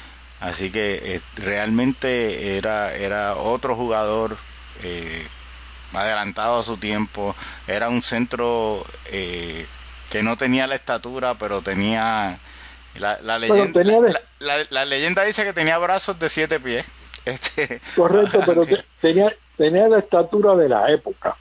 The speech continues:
Speaker 2: En este momento, un seis ocho, pues no es lo mismo que un seis ocho en la década del setenta, ¿verdad?
Speaker 1: Sí, sí.
Speaker 2: Y así sucesivamente, más si lo compensaba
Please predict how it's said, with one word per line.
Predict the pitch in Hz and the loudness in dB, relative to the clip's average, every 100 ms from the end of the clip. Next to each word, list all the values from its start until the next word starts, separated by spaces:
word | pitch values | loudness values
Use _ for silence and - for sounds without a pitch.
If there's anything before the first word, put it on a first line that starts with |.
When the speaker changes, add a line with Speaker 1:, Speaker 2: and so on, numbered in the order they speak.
| - - - - - - | -14 -20 -20 -20 -8 0
Speaker 2:
En | 131 | 2
este | 180 - 208 | 2 4 4
momento, | 202 185 196 196 - | 6 4 4 2 2
un | 151 190 180 - | 2 2 0 2
seis | 180 180 175 | 6 6 6
ocho, | 202 190 - 113 | 4 2 0 0
pues | 120 110 | 2 2
no | 120 143 196 | 2 2 4
es | |
lo | 170 180 | 6 4
mismo | 165 180 120 104 117 - _ _ _ - | 6 2 0 0 -2 -4 _ _ _ 0
que | |
un | 131 180 | 2 2
seis | - 190 156 | 6 8 10
ocho | 156 190 - 131 147 - _ _ | 8 6 4 2 2 -4 _ _
en | 120 120 | 2 4
la | 110 120 | 6 6
década | 151 156 139 | 6 6 6
del | 131 123 | 4 2
setenta, | 120 98 175 165 101 85 | 0 2 2 2 0 0
¿verdad? | 101 190 175 _ _ _ _ _ _ _ | 2 2 0 _ _ _ _ _ _ _
Speaker 1:
Sí, | - 135 87 | -8 -8 -8
sí. | 87 80 - | -12 -14 -4
Speaker 2:
Y | - 135 | 2 2
así | 123 156 | 2 -2
sucesivamente, | - 185 160 - 170 165 180 208 160 | -2 2 2 4 4 4 4 2 2
más | 123 123 - | 2 0 0
si | |
lo | 117 107 | 0 0
compensaba | 110 107 127 117 127 123 165 185 | 0 0 -2 2 4 6 4 2